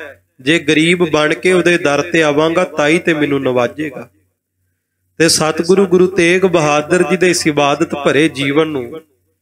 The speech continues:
ਵੇਖ ਕਰਕੇ ਇੱਕ ਦਿਨ ਕਿਸੇ ਨੇ ਇਬਾਦਤ ਦੇ ਪੜਾਅ ਬਾਰੇ ਪੁੱਛਿਆ ਵੀ ਭਗਤੀ ਦੇ ਪੜਾਅ ਕੀ ਨੇ? ਸਤਿਗੁਰੂ ਕਹਿੰਦੇ, "ਤਿੰਨ ਪੜਾਅ ਨੇ ਭਗਤੀ ਦੇ। ਸਭ ਤੋਂ ਪਹਿਲਾ ਪੜਾਅ ਤੇ ਭਗਤੀ ਦਾ ਇਹ ਹੈ ਕਿ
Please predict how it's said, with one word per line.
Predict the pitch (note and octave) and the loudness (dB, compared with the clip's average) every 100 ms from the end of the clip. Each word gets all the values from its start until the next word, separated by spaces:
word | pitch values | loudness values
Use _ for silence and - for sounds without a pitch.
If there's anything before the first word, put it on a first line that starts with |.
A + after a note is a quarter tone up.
| _ _ _ | _ _ _
ਵੇਖ | B2 C#3 E3+ G3 | -2 0 2 0
ਕਰਕੇ | F3+ E3+ D#3+ E3+ F3 F3+ | -2 -2 -2 -2 0 0
ਇੱਕ | F3 F3 | 0 -2
ਦਿਨ | F3 F3 | 0 -2
ਕਿਸੇ | F3 D#3+ F3 | -2 0 0
ਨੇ | F3 F#3+ - | 0 -2 -2
ਇਬਾਦਤ | F3 C#3+ D3 D#3 F#3+ D3+ D3+ | -4 0 0 0 -2 -2 0
ਦੇ | F#3 | 0
ਪੜਾਅ | F#3 - D3+ D#3 F3 | 0 -2 0 0 0
ਬਾਰੇ | E3 D#3+ E3 | 2 2 0
ਪੁੱਛਿਆ | E3 E3 E3+ F#3 | -4 -2 0 0
ਵੀ | F#3 | 0
ਭਗਤੀ | F#3+ E3+ C#3 A2+ D#3+ | -2 -2 -4 -2 0
ਦੇ | F3 F#3 | 0 -2
ਪੜਾਅ | - D#3+ D3 D#3+ | 0 0 0 -2
ਕੀ | E3 D#3 D3+ | -4 -6 -6
ਨੇ? | A#2+ A2 _ _ _ _ _ _ _ | -6 -14 _ _ _ _ _ _ _
ਸਤਿਗੁਰੂ | - D#3 E3 F3 F#3+ | -4 -2 0 2 2
ਕਹਿੰਦੇ, | F#3 F3 F#3 G3 | 2 0 0 -2
"ਤਿੰਨ | F#3 F3+ E3+ F3+ | 0 -2 0 0
ਪੜਾਅ | - E3 D#3+ D#3+ | 0 0 2 0
ਨੇ | F3+ D#3+ | -2 -2
ਭਗਤੀ | E3+ - F3+ C#3 | -4 -4 -6 -6
ਦੇ। | A2+ G2 _ _ _ _ _ _ _ _ _ _ | -6 -12 _ _ _ _ _ _ _ _ _ _
ਸਭ | - - E3+ F#3 | -6 -2 0 -2
ਤੋਂ | - G3 | 0 0
ਪਹਿਲਾ | F3+ E3 E3+ F#3 | 0 0 2 2
ਪੜਾਅ | E3+ E3 D3+ D#3 E3+ | 0 -2 0 0 0
ਤੇ | E3+ D#3+ D#3+ | 0 0 -2
ਭਗਤੀ | B2+ F3+ D#3+ | -4 -2 0
ਦਾ | D#3+ D#3+ | 2 2
ਇਹ | D#3 E3+ | 2 2
ਹੈ | D#3 F3+ G3 D#3+ E3 - _ _ _ _ | 2 0 -4 -10 -14 -16 _ _ _ _
ਕਿ | G3+ | -4